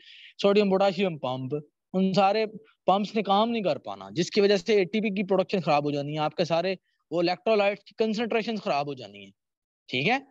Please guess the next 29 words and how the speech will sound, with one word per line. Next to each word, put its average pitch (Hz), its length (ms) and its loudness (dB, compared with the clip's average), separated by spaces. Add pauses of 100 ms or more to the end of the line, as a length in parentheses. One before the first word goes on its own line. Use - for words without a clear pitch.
(580)
एटीपी 190 380 4
ना 208 120 4
होने 202 300 2
से 208 120 2
आपके 208 380 0
पंप्स 214 300 -2
काम 202 260 4
नहीं 202 120 0
कर 175 160 2
पाएंगे, 147 320 0
आपके 165 200 0
पंप्स 208 300 -2
काम 202 240 0
नहीं 202 120 -2
कर 190 160 2
पाएंगे 180 340 -4
तो 202 120 -4
क्या 240 160 2
होगा? 107 280 -2 (640)
आपका 214 520 -2
सारे 175 400 -4
का 233 120 -2
सारा 202 180 0
इलेक्ट्रोलाइट 196 520 -2
डिफरेंशियल्स 202 580 -4
खराब 165 300 0
हो 151 80 0
जाएंगे, 123 240 -8
आपका 139 160 -4